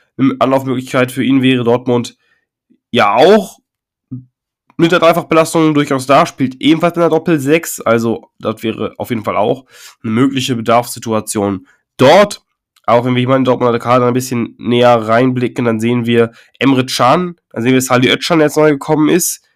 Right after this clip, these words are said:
Kamara als Talent, wir sehen Bellingham, wir sehen Dahoud. Also da, auch dort, wir haben schon auch dort viele qualitative Spieler, die dort spielen können. Das ist immer,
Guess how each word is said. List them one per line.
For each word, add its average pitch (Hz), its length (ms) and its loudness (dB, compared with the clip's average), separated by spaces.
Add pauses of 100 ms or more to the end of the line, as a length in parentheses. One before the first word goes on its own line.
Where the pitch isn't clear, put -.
(260)
Kamara 127 400 2
als 147 180 0
Talent, 147 480 -2
wir 123 80 -6
sehen 120 200 0
Bellingham, 147 440 2
wir 135 80 -4
sehen 131 120 -2
Dahoud. 135 460 -2 (280)
Also 123 180 -2
da, 123 160 -2
auch 113 100 -12
dort, 135 360 0
wir 104 120 -4
haben 139 160 0
schon 143 400 -2
auch - 240 -4
dort 127 320 -2
viele 165 320 -2
qualitative 135 580 -2
Spieler, 160 580 2 (420)
die 147 100 -4
dort 135 440 0 (480)
spielen 180 420 0
können. 196 340 0
Das 135 180 -2
ist 143 140 -6
immer, 143 400 2